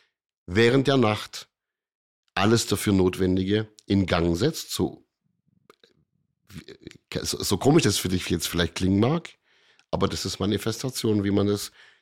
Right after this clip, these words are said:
trainieren kann. Und im, au-, im, im Vorgang des Wachwerdens, das ist der Moment, wenn der Verstand quasi morgens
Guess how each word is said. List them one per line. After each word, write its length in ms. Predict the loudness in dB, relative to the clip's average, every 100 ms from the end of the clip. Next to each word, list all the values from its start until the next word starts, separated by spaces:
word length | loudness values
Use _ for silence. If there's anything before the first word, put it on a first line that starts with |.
| _ -2
trainieren 480 | 2 4 6 4
kann. 180 | 2 0
Und 120 | 2
im, 180 | 2 2
au-, 220 | 2 2
im, 200 | 4 2
im 160 | 2 2
Vorgang 340 | 2 4 4
des 200 | 0 -4 -10 -20 _ -4
Wachwerdens, 1080 | -2 0 -4 0 2 4 2 -2 -4 -10 -14 _ _ _ 0
das 140 | 0
ist 140 | 4
der 80 | 4
Moment, 340 | 6 6 6 4
wenn 140 | 2
der 140 | 2
Verstand 480 | 0 -6 -2 0 0
quasi 320 | 2 0 2
morgens 500 | 4 4 4 0 -4